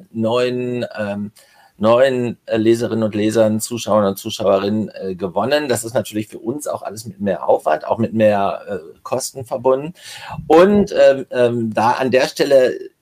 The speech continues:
setzt dann auch mein Dankeschön ein an die, das Katjes-Team, weil die uns jetzt offiziell ab nächste Woche, also ab der schönsten Woche des Jahres, als Partner begleiten.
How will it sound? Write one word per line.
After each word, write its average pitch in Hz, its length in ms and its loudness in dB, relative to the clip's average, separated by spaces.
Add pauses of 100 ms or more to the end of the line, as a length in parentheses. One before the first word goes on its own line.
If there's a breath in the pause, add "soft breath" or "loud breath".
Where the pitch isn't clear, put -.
(120)
setzt 117 300 0
dann 127 100 2
auch 120 120 0
mein 117 200 2
Dankeschön 147 580 0
ein 135 260 0 (240)
an 196 720 2
die, 156 160 2 (160)
das 143 220 -2
Katjes-Team, 175 960 2 (400 loud breath)
weil 120 180 6
die 170 480 0 (960 loud breath)
uns 143 280 2
jetzt 127 260 0
offiziell 139 720 2
ab 151 220 0
nächste 156 440 0
Woche, 147 520 4
also 123 260 0
ab - 240 -6
der 135 140 -2
schönsten 127 500 -4
Woche 113 240 0
des 101 220 -10
Jahres, 92 560 -8 (440 loud breath)
als 107 260 0
Partner 123 440 0
begleiten. 127 960 -2